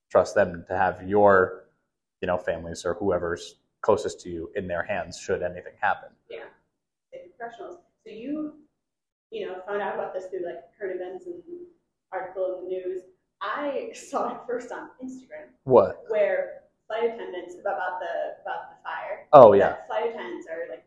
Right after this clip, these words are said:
Speaker 2: posting everywhere, like, "We don't just pour Cokes. <laughs>
Speaker 1: Oh.
Speaker 2: We save lives."
Speaker 1: Yeah, yeah, yeah, yeah.
Speaker 2: Just a reminder. And I'm like, "Everyone, everyone's gotta post that?" Like, let <laughs>
Speaker 1: Yeah, I don't know how I feel about that. I, I mean, it, it's,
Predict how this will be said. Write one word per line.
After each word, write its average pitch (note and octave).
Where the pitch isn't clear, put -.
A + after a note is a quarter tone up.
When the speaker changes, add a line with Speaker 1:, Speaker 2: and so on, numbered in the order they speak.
Speaker 2:
posting -
everywhere, -
like, -
"We D#4
don't -
just -
pour -
Cokes. -
<laughs> -
Speaker 1:
Oh. C3+
Speaker 2:
We G#2+
save -
lives." -
Speaker 1:
Yeah, A2+
yeah, G#2
yeah, F#2
yeah. F2
Speaker 2:
Just -
a -
reminder. B3
And F#3
I'm F#3
like, F#3+
"Everyone, A3+
everyone's G#3+
gotta A#3
post B3
that?" C#4+
Like, F#3
let -
<laughs> -
Speaker 1:
Yeah, E3+
I -
don't C4+
know C#4+
how B3
I A3
feel F#3
about A2+
that. F#2
I, C3+
I D#3+
mean, D#3+
it, -
it's, -